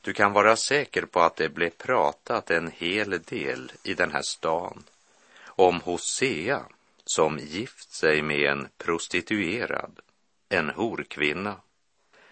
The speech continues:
Hoseas hem blev en isolerad ö i ett hav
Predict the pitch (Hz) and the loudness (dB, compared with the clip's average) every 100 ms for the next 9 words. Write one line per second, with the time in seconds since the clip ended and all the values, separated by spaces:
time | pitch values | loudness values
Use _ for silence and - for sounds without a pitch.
0 | - - - 120 117 - 151 110 101 123 | -20 -20 -4 0 2 2 2 4 6 6
1 | - - - 85 85 - - - _ _ | 4 -10 -2 0 0 -4 -14 -18 _ _
2 | _ - 82 82 90 104 80 69 95 85 | _ -12 -6 -2 2 2 0 -2 -2 -2
3 | 78 78 - 90 - 107 95 76 92 82 | -2 -6 -8 -6 -2 -2 -2 -2 -2 0
4 | 82 85 80 - 104 67 65 _ _ _ | 2 0 -2 -8 -8 -8 -14 _ _ _
5 | _ _ _ _ _ - - 101 92 92 | _ _ _ _ _ -20 -8 4 4 4
6 | - 82 85 95 98 | 4 6 8 6 2